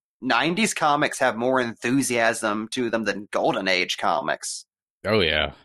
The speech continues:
Speaker 1: And this movie is very much like that nineteen ninety-five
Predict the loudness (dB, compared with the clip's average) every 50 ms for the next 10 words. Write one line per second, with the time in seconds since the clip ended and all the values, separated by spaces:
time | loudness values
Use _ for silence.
0 | _ _ _ _ _ _ _ 0 0 0 0 0 -2 -2 -2 0 0 0 2 2
1 | 2 2 2 2 2 2 2 2 2 2 2 2 2 0 -2 _ -2 -2 -2 -2
2 | -2 -2 0 2 2 2 2 2 2 2 2 2 2 0 -2 -8 -6 -6 -6 -4
3 | 0 2 2 2 2 0 -4 -8 -4 0 0 0 0 -2 -6 -6 -2 -2 -2 0
4 | 2 2 2 2 0 -4 -6 -6 -2 2 2 4 4 4 4 4 4 4 2 0